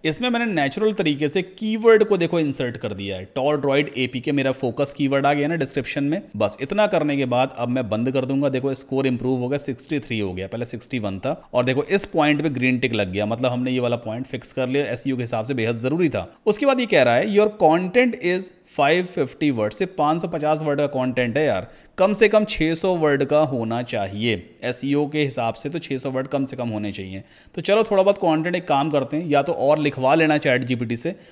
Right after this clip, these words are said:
मैं एक काम करता हूँ, सीधा कॉपी पेस्ट कर देता हूँ ताकि एटलीस्ट छह सौ का क्राइटेरिया तो क्रॉस कर जाए, है ना।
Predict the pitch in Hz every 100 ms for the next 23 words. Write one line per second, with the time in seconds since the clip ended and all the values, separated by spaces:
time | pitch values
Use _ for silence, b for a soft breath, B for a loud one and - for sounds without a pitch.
0 | B 151 165 170 160 151 135 101 98 92
1 | 90 - - 147 151 143 151 147 147 147
2 | 139 127 123 147 143 127 151 135 123 156
3 | 160 - 139 131 160 160 160 156 127 131
4 | 135 139 127 117 - 98 95 90 90 -
5 | 151 -